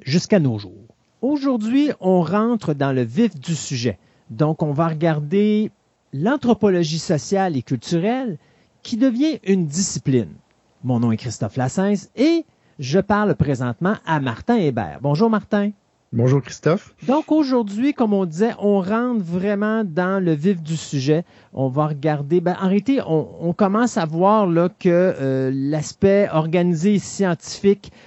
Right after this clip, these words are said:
Speaker 1: commence à se placer pour l'anthropologie.
Speaker 2: Absolument. Donc on a passé, euh, plusieurs semaines déjà à faire le tour de,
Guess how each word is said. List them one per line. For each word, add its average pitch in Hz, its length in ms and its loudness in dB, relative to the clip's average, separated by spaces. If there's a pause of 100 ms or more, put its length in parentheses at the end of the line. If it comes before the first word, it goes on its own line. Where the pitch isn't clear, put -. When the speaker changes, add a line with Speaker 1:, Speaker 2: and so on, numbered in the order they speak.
(120)
Speaker 1:
commence 175 380 2
à 160 80 0
se - 100 -10
placer 165 400 0
pour 139 160 -2
l'anthropologie. 123 720 -2 (540)
Speaker 2:
Absolument. 127 540 0 (280)
Donc 120 240 -4
on 131 120 2
a 143 60 4
passé, 156 760 0
euh, 113 260 4
plusieurs 156 500 0
semaines 139 600 -2
déjà 123 440 0 (260)
à 117 100 -2
faire 139 280 2
le 123 140 2
tour 151 380 0
de, 110 280 -2